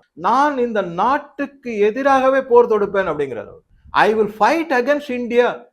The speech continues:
அப்படின்னு ஒரு பொது மேடையில, பொது தளத்துல சொல்லியிருக்காரு அவர். பொது மக்கள்கிட்ட பேசும்போது சொல்லியிருக்காரு அவர். அந்த பாயிண்ட எடுத்துக்கிட்டு தான் அர்ணாப் கோஸ்வாமி என்ன கேக்குறாருன்னா,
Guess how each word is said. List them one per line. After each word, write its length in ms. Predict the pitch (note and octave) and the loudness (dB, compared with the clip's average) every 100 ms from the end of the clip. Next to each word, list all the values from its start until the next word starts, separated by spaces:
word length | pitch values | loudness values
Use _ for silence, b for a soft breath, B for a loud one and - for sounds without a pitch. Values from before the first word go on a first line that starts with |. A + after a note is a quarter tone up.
| _ - | _ -2
அப்படின்னு 420 | G3+ G3+ F#3 C4 | -2 0 -4 -2
ஒரு 220 | A3+ D3+ - | -2 -4 -6
பொது 360 | G#3+ C4 D4+ A3 | -4 -4 -4 -4
மேடையில, 540 | G#3+ A3+ G3+ G#3+ G#3+ | -4 -4 -4 -4 -4
பொது 220 | F#3+ G#3 | -4 -4
தளத்துல 520 | - E3+ F#3 F#3+ F3+ F3+ | -6 -6 -4 -6 -10 -8
சொல்லியிருக்காரு 400 | D#3+ E3 B2 G2 | -8 -8 -8 -10
அவர். 200 | G2 - | -14 -14
பொது 400 | - E3 F3 A#2 _ _ _ | -10 -10 -10 -16 _ _ _
மக்கள்கிட்ட 480 | C#3+ - F3+ C#3+ B2 | -10 -8 -8 -8 -14
பேசும்போது 520 | - C#3+ - A#2+ B2+ - | -10 -12 -12 -18 -20 -14
சொல்லியிருக்காரு 400 | D3+ F#3+ B2 G2 | -10 -8 -10 -18
அவர். 120 | F#2+ _ | -20 _
அந்த 420 | D3+ G#3+ D4+ D#4 | -2 0 0 -2
பாயிண்ட 420 | D4+ A3+ A#3+ B3+ A3 | 0 0 -2 -2 -4
எடுத்துக்கிட்டு 440 | F#3+ F#3+ E3+ D#3+ | -4 -6 -8 -8
தான் 180 | F#3+ F3+ | -8 -8
அர்ணாப் 280 | D3 E3+ E3+ D3+ | -8 -10 -12 -12
கோஸ்வாமி 420 | C#3+ C3+ C3+ B2+ | -14 -12 -14 -12
என்ன 220 | C#3 D#3 | -14 -14
கேக்குறாருன்னா, 540 | C3+ A#2+ A2+ G#2 G2 | -12 -12 -12 -12 -14